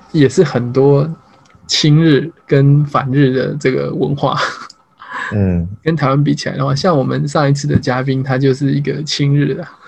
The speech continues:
Speaker 2: <laughs> 对。
Speaker 1: 对，那下一次找一个反日的好了。
Speaker 2: 好啊，好啊。
Speaker 1: <laughs> 没有，开玩笑。
Speaker 2: 可以啊，
Speaker 1: 吵起来。
Speaker 2: 可以。不会啦。
Speaker 1: 这样，呃，
Speaker 2: 可以讨论。
Speaker 1: 可以讨论为什么你们的想法。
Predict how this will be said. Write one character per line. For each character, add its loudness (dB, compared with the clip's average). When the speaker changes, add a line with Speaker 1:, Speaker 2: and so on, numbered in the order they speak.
Speaker 2:
<laughs> -4
对。 0
Speaker 1:
对， -2
那 -4
下 2
一 2
次 0
找 -2
一 0
个 -2
反 -2
日 2
的 -6
好 -12
了。 -4
Speaker 2:
好 0
啊， 2
好 -2
啊。 0
Speaker 1:
<laughs> 0
没 6
有， -2
开 0
玩 2
笑。 -4
Speaker 2:
可 2
以 4
啊， 4
Speaker 1:
吵 0
起 0
来。 -2
Speaker 2:
可 2
以。 2
不 4
会 4
啦。 0
Speaker 1:
这 -4
样， -4
呃， 0
Speaker 2:
可 0
以 2
讨 -4
论。 -4
Speaker 1:
可 -8
以 -2
讨 -8
论 -2
为 2
什 -2
么 -4
你 -2
们 -8
的 -10
想 -10
法。 -14